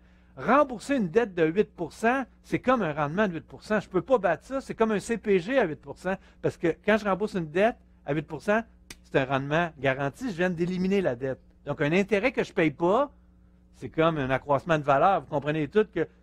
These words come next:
diminuer le passif, c'est aussi bon qu'augmenter la, l'actif, là. Ça va ? Enfin, alors, moi, ce que je vous dis, c'est que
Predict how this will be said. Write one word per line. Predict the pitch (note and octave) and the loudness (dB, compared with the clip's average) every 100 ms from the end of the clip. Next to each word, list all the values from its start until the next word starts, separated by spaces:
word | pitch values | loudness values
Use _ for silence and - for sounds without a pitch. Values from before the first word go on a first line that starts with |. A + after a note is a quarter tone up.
| - | -20
diminuer | B2 F3 F3 F#3 | -4 0 2 2
le | F#3+ | 2
passif, | F3 C#3 - A3 A3+ _ _ - | 0 0 2 2 0 _ _ -8
c'est | D#3+ | -4
aussi | D3 - C#3+ | -4 -4 2
bon | F3 F#3+ | 2 4
qu'augmenter | D#3+ C#3+ D3 C#3 D#3+ | -2 0 -2 0 0
la, | D3 C3+ | 2 2
l'actif, | B2+ - - F#3+ - | 0 -2 0 0 -2
là. | A#2 - | -16 -18
Ça | G2+ | -8
va ? | C3 G#3+ - - - _ _ | -2 -2 -4 -18 -20 _ _
Enfin, | C#3 - | -12 -6
alors, | C3 E3 C#3 - - - | 0 2 0 -6 -20 -4
moi, | C#3+ | -2
ce | A#3 | 2
que | G#3 | 2
je | D#3+ | 0
vous | D3+ | -4
dis, | D3 C#4 | -6 -4
c'est | F#3+ | -4
que | E3 | -4